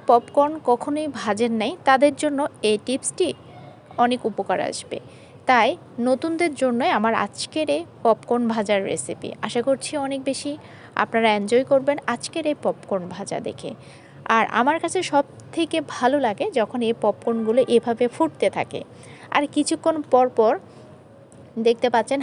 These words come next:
হাত, দুই হাত দিয়ে ধরে নেড়েচেড়ে এভাবে আমরা দিব, তাহলে ভিতর থেকে যদি কোনো দানাদার থাকে সেগুলো ফুটে উঠবে। আর আমরা একবার নয়, দুইবার নয়, অনেকবার দেখতে পাচ্ছেন এই পপকর্নগুলোকে নেড়েচেড়ে দিচ্ছি আর খুব সুন্দর করে ফুটে উঠছে।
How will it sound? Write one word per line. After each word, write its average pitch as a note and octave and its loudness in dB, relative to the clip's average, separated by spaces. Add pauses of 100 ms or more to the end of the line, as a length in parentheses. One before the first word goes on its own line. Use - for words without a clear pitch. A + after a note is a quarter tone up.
হাত, A3 0 (200)
দুই B3+ 2
হাত C4 2 (100)
দিয়ে B3 0 (140)
ধরে G#3+ 0 (480)
নেড়েচেড়ে F4 2 (200)
এভাবে A3 0
আমরা G#3+ -2 (100)
দিব, G#3+ -4 (280)
তাহলে B3 2 (140)
ভিতর C#4 4 (100)
থেকে C#4+ 4 (260)
যদি A3+ 4 (100)
কোনো C4 -2 (120)
দানাদার G3 -2
থাকে B3+ -6 (100)
সেগুলো C#4 0 (240)
ফুটে A3 -4
উঠবে। - -10 (640)
আর A#3+ 4 (120)
আমরা B3 2 (160)
একবার A#3+ 0
নয়, D4 -4
দুইবার A#3+ 0
নয়, D4 -6 (180)
অনেকবার C4+ 0 (100)
দেখতে A3 -2
পাচ্ছেন A#3+ -4 (160)
এই A#3+ 2 (140)
পপকর্নগুলোকে C#4 0 (120)
নেড়েচেড়ে B3 0
দিচ্ছি C#4+ -6 (160)
আর C#4+ 2 (100)
খুব F#4 -2 (100)
সুন্দর D#4+ -4
করে F4+ 0 (120)
ফুটে - -2
উঠছে। - -8